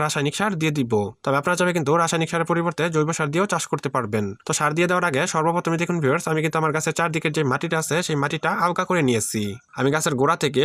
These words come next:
প্রায় বারো থেকে চোদ্দ ইঞ্চি পরিমাণ দূরত্বে চারদিকে যে মাটিটা ছিল, সেই মাটিটা কিন্তু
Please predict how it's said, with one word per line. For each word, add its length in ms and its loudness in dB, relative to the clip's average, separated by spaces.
প্রায় 220 0
বারো 220 2
থেকে 160 0
চোদ্দ 220 0
ইঞ্চি 200 -2
পরিমাণ 280 2
দূরত্বে 300 2
চারদিকে 380 0
যে 140 4
মাটিটা 320 -2
ছিল, 120 0
সেই 160 0
মাটিটা 300 -2
কিন্তু 180 0